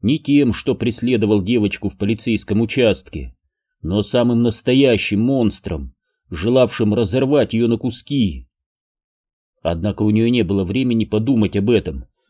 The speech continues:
потому что Клэр без оглядки неслась вперёд и тянула её за собой, туда, откуда они пришли, через комнату с гигантскими машинами, по коридору с узким лазом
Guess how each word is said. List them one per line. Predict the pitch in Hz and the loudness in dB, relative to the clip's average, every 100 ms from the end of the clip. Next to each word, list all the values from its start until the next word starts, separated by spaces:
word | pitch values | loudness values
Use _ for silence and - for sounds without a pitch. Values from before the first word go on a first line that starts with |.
| - | -10
потому | 92 104 | -4 -2
что | 123 - 101 | -2 -2 -4
Клэр | 117 160 117 | 2 2 2
без | 92 87 | 0 -2
оглядки | 98 120 156 - | -2 2 0 0
неслась | 110 113 139 143 - | -2 -2 0 -2 -2
вперёд | - 123 147 110 82 - _ _ _ | -4 2 4 4 0 -10 _ _ _
и | 98 110 | -4 -2
тянула | 120 160 139 | 2 4 4
её | 127 139 | 4 2
за | 117 120 | 0 -2
собой, | 127 135 135 107 73 62 _ _ _ - | -2 0 4 2 2 -8 _ _ _ -4
туда, | 139 147 151 | -2 2 2
откуда | 113 - 131 123 | 2 -2 0 2
они | 120 | 2
пришли, | 117 131 127 135 120 87 - _ _ _ | 0 -2 -2 0 0 0 -6 _ _ _
через | - 117 127 - | -4 -2 -2 0
комнату | 156 147 123 127 | 0 2 0 -2
с | 107 | -4
гигантскими | 113 117 147 117 - 123 | -2 0 0 0 -2 -2
машинами, | 131 135 - 151 107 78 64 - _ _ - | 0 -2 0 0 0 -2 -8 -14 _ _ -4
по | 107 | -2
коридору | 131 131 123 151 135 | 0 0 4 4 4
с | - | 2
узким | 151 - 120 110 | -2 -2 -2 2
лазом | 139 156 113 120 82 - | 2 2 2 0 0 -6